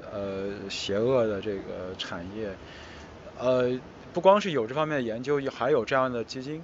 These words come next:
啊，你可以看到，我忘了那个名字了，那，那个基金很长时间了，呃，几十年了，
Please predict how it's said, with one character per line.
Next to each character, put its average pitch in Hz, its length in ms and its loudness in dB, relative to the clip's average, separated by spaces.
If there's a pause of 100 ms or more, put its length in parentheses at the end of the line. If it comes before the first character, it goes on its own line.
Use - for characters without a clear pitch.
啊， 107 240 -6
你 107 80 -8
可 104 100 -12
以 143 40 -8
看 147 200 -6
到， 123 380 2 (140)
我 123 140 -6
忘 160 180 6
了 139 60 0
那 143 100 -6
个 139 100 -6
名 117 300 -6
字 165 120 -6
了， 143 60 -6 (140)
那， 131 140 -10
那 147 80 -8
个 143 40 -8
基 151 140 -12
金 165 120 -4
很 110 200 -10
长 110 200 -8
时 135 140 -6
间 107 180 -2
了， 101 100 -8 (120)
呃， 104 160 -8
几 - 280 -10
十 147 160 -4
年 127 160 0
了， 139 180 -4